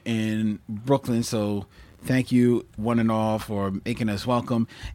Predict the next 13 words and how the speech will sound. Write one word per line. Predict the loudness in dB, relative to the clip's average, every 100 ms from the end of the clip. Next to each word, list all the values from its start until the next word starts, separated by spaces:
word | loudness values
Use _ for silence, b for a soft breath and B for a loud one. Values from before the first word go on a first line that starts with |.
| -4
And | -2 0 -2
if | 0 0 0
you | 0 2
missed | 2 0 -2 -2
your | 0 0
opportunity, | -2 -2 -4 -2 0 -2 0 0 0
ladies | 0 -2 0
and | -2
gentlemen, | -2 -2 -2 -4
to | -4 -4 -2 -4
check | -4 -6 -4
out | -4 -4 -8 -6
the | -4 -4 -6